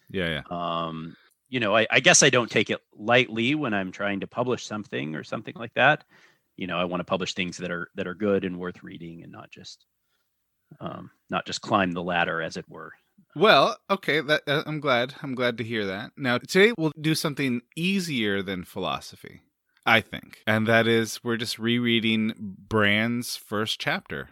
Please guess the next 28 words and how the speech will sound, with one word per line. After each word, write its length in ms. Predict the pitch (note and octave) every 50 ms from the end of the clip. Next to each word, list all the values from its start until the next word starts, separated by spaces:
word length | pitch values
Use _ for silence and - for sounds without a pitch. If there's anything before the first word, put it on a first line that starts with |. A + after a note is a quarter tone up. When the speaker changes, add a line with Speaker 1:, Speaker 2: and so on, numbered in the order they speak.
| _ -
Speaker 1:
The 80 | - -
first, 280 | - D3 D#3 D3 - - - C3 B2 -
chapter 320 | - - - F#3 - G#3+ F#3+
one. 300 | G3 C4 F#4 C#4 F#2 - -
Chapter 300 | - A2+ - - D3+ C#3+
one 280 | C3 C3 D3+ D3+ A#2+
of 220 | F#2+ F2 F2 - -
A 100 | G2+ G#2
Game 200 | G2 A#2 A2+ A2+
of 80 | A2 -
Thrones. 500 | - B2 B2 C3 - - - - - - _ _ _ _ _ -
Uh, 180 | G#2 F#2+ F#2 F2+
Speaker 2:
Yep. 80 | F#2 G#2
Speaker 1:
which, 240 | G#2+ G2 - - - -
which 220 | C3 C3+ B2 C3
I 160 | B2 C3 D#3+
think 280 | - - E3+ D3+ B2+ -
is 440 | C3+ B2 G#2+ G2 - - - - - _ -
super 360 | - - - D#3+ D3+ - C3+ G#2+
fun. 500 | - - G#2+ G2+ F#2+ F#2+ F#2+ G#2 A#2 - _ _ _ _ _ _ _ - - - -
And 200 | - C#3+ C#3+ C3+
yet, 520 | C3+ D#3+ A3+ D4 G4 C#4 F#3+ F3 D#3+ - - _ _ _ _ _ _ -
when 160 | C#3+ D#3 D#3+
I 80 | F3 F#3
was 160 | F3+ E3 -
reading 280 | G3 A3 B3+ B3+ G#3 E3+
through 280 | - - E3+ E3+ F3
this, 540 | D#3 C3+ A2 G2+ G2 F#2+ - - - - -